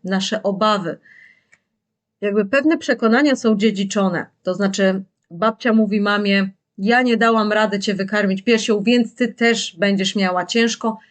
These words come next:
Mama potem powtarza to samo swojej córce: „Babcia nie mogła mnie wykarmić, ja też miałam mało pokarmu, więc ty się nawet, córeczko, nie męcz.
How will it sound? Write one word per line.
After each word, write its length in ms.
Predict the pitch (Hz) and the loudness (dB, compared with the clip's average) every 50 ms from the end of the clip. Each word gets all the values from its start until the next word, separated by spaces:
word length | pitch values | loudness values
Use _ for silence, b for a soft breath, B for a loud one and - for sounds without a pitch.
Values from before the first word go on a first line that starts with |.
| B B B - | B B B -2
Mama 360 | 196 214 226 240 - - 196 | 2 2 4 4 2 0 0
potem 360 | 196 208 202 202 196 196 196 | -2 -4 -2 0 0 0 0
powtarza 460 | 202 190 - - 233 226 214 220 202 | -2 -6 -4 -2 0 0 2 0 0
to 140 | 202 196 190 | -2 -2 -4
samo 320 | 196 - 214 214 208 190 | -2 0 0 0 2 0
swojej 340 | 190 - - 180 165 160 165 | -2 -2 -6 -6 -4 -4 -6
córce: 520 | 165 - 220 233 233 233 - 269 262 269 262 B B B B B B B B B B _ _ _ - | -6 -2 0 0 0 0 0 -2 -2 -2 -2 B B B B B B B B B B _ _ _ -2
„Babcia 320 | 208 247 240 - - 254 | -2 -2 -2 0 -2 0
nie 140 | 240 240 233 | 2 2 2
mogła 300 | 233 233 233 214 226 226 | 2 2 2 2 2 4
mnie 180 | 233 233 226 226 | 4 4 4 2
wykarmić, 560 | 226 226 - 226 226 220 220 226 214 208 - | 2 -2 0 0 0 2 2 2 0 0 0
ja 120 | 190 175 170 | -2 -4 -2
też 220 | - 202 214 208 | -2 -4 -2 0
miałam 340 | 233 240 240 233 233 240 240 | 2 2 2 4 4 4 4
mało 300 | 240 233 233 233 233 226 | 4 4 4 4 2 2
pokarmu, 500 | - 226 226 - 233 220 220 226 220 202 | 0 -2 0 2 0 2 2 2 0 2
więc 320 | 196 226 226 220 220 - | 2 2 2 2 -2 -6
ty 120 | - - 254 | -6 -4 -4
się 180 | - 269 240 | 0 2 2
nawet, 360 | 233 233 247 233 233 226 - - | 2 2 2 2 0 -2 -2 -8
córeczko, 640 | _ - - - 220 233 247 254 247 - - 202 | _ -16 -4 -2 0 2 2 0 -2 -4 -4 -4
nie 260 | 190 190 190 208 233 269 | -2 0 0 0 2 2
męcz. 380 | 285 302 311 320 311 - - | 2 0 0 0 -4 -8 -14